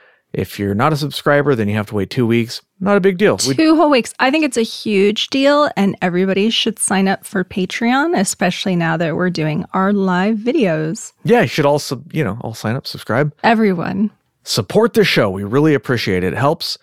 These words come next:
Speaker 2: Mm-hmm.
Speaker 1: do things like video.
Speaker 2: <laughs> Maybe get me an external camera for my Chromebook.
Speaker 1: Yeah, it's, all this stuff is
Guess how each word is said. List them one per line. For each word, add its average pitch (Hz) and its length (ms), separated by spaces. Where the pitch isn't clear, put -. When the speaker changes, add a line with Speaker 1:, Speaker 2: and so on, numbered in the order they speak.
Speaker 2:
Mm-hmm. 233 480
Speaker 1:
do 139 140
things 131 400
like 117 320
video. 104 600
Speaker 2:
<laughs> - 540
Maybe 220 320
get 196 160
me 196 100
an 190 100
external 208 460
camera 226 500
for 214 240
my 277 200
Chromebook. 185 840
Speaker 1:
Yeah, 113 360
it's, - 300
all 131 180
this 113 160
stuff 120 340
is 101 260